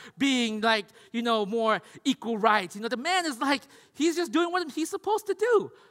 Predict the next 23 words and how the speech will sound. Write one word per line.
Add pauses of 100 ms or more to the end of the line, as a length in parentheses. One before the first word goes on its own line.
No,
the
media
was
like,
"What
kind
of
man (140)
is
this? (1040)
He
let
women
and
children (120)
die
while
he
just
got
to
safety?"